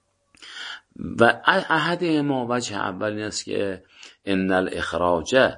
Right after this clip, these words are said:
من الظلمات الی النور عبارة عن نصب الدلائل و ارسال الانبیا و انزال الکتب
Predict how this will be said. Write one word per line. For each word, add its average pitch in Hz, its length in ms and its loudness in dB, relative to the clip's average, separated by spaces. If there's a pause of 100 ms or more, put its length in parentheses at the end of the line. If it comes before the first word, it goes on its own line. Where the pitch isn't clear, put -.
(340)
من 92 180 4
الظلمات 85 760 2
الی 80 200 -2
النور 110 600 0
عبارة 131 800 0 (360)
عن 87 260 0
نصب 110 420 0
الدلائل 113 960 -2
و - 20 0
ارسال 85 580 -2
الانبیا 80 640 -4
و 139 200 -2
انزال 82 520 -4
الکتب 120 600 -2